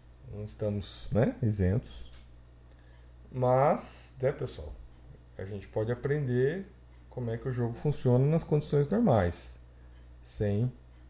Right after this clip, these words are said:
né, essas, esses eventos, né? E a gente tem que ver que nas condições normais não tem espaço pra alta, com D X Y assim lá em cima. Pode vir o Fed, né, na sexta-feira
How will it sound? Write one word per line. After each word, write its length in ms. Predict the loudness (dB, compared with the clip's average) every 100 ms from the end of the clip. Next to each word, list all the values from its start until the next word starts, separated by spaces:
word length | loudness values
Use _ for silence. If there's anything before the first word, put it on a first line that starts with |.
| -20 -20 -20 -20 -20 -12
né, 360 | -6 -4 -4 -8
essas, 440 | -10 -10 -10 -12 -10
esses 300 | -8 -4 -2
eventos, 760 | 0 0 0 -4 -12 -16 -20 -20 -20 -20 -18 -12
né? 240 | -8 -8 -10 -18 -20 -20 -20 -20 -20 -20 -20 -16
E 40 | -12
a 40 |
gente 240 | -12 -12 -12
tem 100 | -8
que 100 | -6
ver 140 | -6
que 120 | -4
nas 120 | -6
condições 400 | -4 -4 0 2
normais 840 | 2 4 4 6 4 0 -8 -14 -20 -20 -20 -20 -20 -20 -20 -18 -8
não 120 | -6
tem 140 | 0 0
espaço 340 | 4 2 2
pra 140 | 0
alta, 300 | 0 0 -6 -18 -20 -20 -20 -6
com 100 | -4
D 140 | -4
X 240 | -4 -4
Y 360 | -4 -8 -8 -6
assim 200 | -4 -2
lá 80 | -2
em 60 | -2
cima. 340 | -4 -4 -4 -8 -20 -20 -20 -20 -20 -20 -20 -20 -20 -20 -20 -20 -20 -20 -20 -2
Pode 340 | 4 6 6 4
vir 160 | 4
o 60 | 4
Fed, 800 | 4 6 8 8 8 6 2 -2
né, 380 | 0 0 0 -2
na 180 | -6
sexta-feira 1120 | -10 -10 -10 -8 -4 0 2 2 2 2 -2